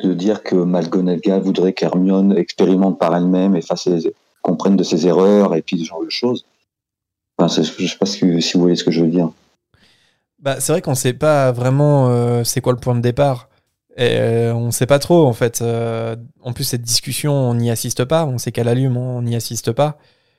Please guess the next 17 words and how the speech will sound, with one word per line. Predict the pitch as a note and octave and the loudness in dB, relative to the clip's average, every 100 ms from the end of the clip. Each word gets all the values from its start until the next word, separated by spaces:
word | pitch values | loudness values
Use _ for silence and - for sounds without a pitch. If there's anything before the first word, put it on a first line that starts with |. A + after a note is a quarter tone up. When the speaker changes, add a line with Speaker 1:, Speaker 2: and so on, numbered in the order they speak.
| _ _ _ | _ _ _
Speaker 2:
Et | B2 A#2+ A#2 A#2 A#2 A#2 A#2 | -2 0 0 0 0 -2 -2
avant | B2 A#2+ | -2 2
la | B2 | 2
rentrée, | A#2 A#2+ - D#3 | 4 0 0 0
il | |
y | C3 | 2
a | |
bien | A2+ A#2 | 0 -2
dû | A2+ A#2 | -2 -2
y | A#2 | 0
avoir, | A#2 B2+ C3 | 0 2 2
l'année | B2 A#2 A#2 | 0 -2 -6
précédente, | - A2+ A#2 B2+ C3 A#2+ | -6 -6 -4 -2 -2 -6
une | |
discussion | A2 A2 A#2+ A2+ C#3+ C#3+ C#3+ C#3 | -8 -8 -8 -6 -2 0 0 -2
sur, | - A2+ | -4 -4
euh, | A#2 | -2